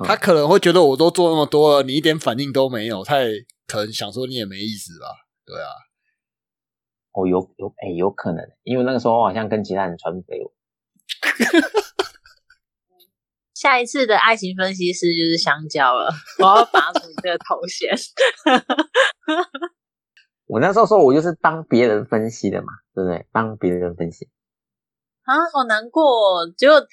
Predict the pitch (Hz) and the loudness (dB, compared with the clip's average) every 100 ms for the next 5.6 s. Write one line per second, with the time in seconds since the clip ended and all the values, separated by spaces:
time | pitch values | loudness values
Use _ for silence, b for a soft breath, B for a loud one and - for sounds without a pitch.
0 | B - 311 262 285 294 214 190 240 240 | B 0 0 2 -2 2 2 2 2 -2
1 | 226 240 247 240 202 208 - - 180 - | -6 -14 -10 -2 -2 -2 -6 -10 -10 -4
2 | 214 175 - B B B B - 196 175 | 0 0 -4 B B B B -4 -4 0
3 | 214 185 170 196 180 180 185 170 175 165 | 0 -2 -2 0 2 2 2 0 -4 -6
4 | 165 175 175 175 175 165 202 208 196 - | 0 2 2 2 0 2 -2 0 0 2
5 | 202 170 - 180 165 - | 0 0 -6 -4 -4 -4